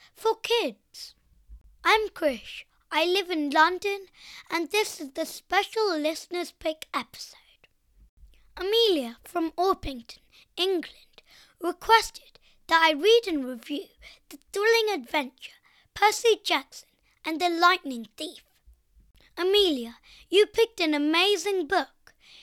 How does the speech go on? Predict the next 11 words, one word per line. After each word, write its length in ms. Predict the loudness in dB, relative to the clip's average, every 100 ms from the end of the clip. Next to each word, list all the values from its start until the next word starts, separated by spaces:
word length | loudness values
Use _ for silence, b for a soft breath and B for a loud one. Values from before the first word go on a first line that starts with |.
| B -4
As 160 | -2
soon 240 | 0 0 2
as 160 | 2 2
I 140 | 0
started 720 | -4 -2 0 0 0 -6 -4
reading, 400 | -4 -4 -6 _ b b b b -6
I 140 | -6
couldn't 420 | -4 -4 -4 -4
put 240 | -8 -14 -14
it 160 | -6
down. 480 | 0 2 2 0 -12